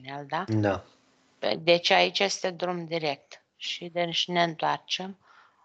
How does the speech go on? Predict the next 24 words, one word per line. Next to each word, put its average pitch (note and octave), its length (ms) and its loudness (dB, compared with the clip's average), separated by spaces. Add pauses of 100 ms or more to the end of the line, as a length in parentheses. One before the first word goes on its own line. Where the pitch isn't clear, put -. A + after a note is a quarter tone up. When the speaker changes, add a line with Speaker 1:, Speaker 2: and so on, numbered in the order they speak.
Speaker 1:
oprim D#3+ 400 0
simularea, D#3 680 2
o D#3 60 0
ștergem, D#3 760 0 (380)
energia E3 580 4
investită E3 720 -2
o D3 400 0
reciclăm, D3+ 800 0 (520)
Speaker 2:
Da. G2+ 360 0
Speaker 1:
reconvertim, E3 1120 2
așa, D#3 400 -2
și E3+ 640 -2
venim E3 320 -6
din D#3+ 240 -6
nou D#3+ 180 -8
aici D3+ 220 -8
și - 180 -4
acum. D#3+ 320 -6 (800)
Și - 200 -2
spune F3+ 400 2
că F3 120 0
a F3 60 6
înțeles F#3+ 580 2
că F3+ 360 -4